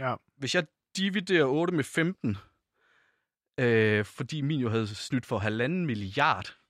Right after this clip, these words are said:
Speaker 1: Jeg tror,
Speaker 2: Så er
Speaker 1: hans
Speaker 2: vi, så er vi
Speaker 1: samvittighed
Speaker 2: under
Speaker 1: vil være
Speaker 2: en.
Speaker 1: meget glad for de tal, du nævner der. Men lad os sige, fair nok.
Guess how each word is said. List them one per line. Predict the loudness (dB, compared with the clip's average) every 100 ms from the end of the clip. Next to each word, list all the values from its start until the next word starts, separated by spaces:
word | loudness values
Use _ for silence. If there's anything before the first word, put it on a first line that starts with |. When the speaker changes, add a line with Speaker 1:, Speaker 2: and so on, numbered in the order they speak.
| -10
Speaker 1:
Jeg | 0
tror, | 2
Speaker 2:
Så | 4
er | 4
Speaker 1:
hans | 4
Speaker 2:
vi, |
så | 6
er |
vi |
Speaker 1:
samvittighed | 8 8 10 10
Speaker 2:
under | 8
Speaker 1:
vil | 6
være | 4
Speaker 2:
en. | 6
Speaker 1:
meget | 6 6
glad | 6 4
for | 4
de | 0
tal, | 0 2 2
du | 0
nævner | -2 0 0
der. | -2 -2
Men | -4 -2
lad | 0
os | 0
sige, | 0 0 0
fair | 0 0
nok. | 0 -4 -10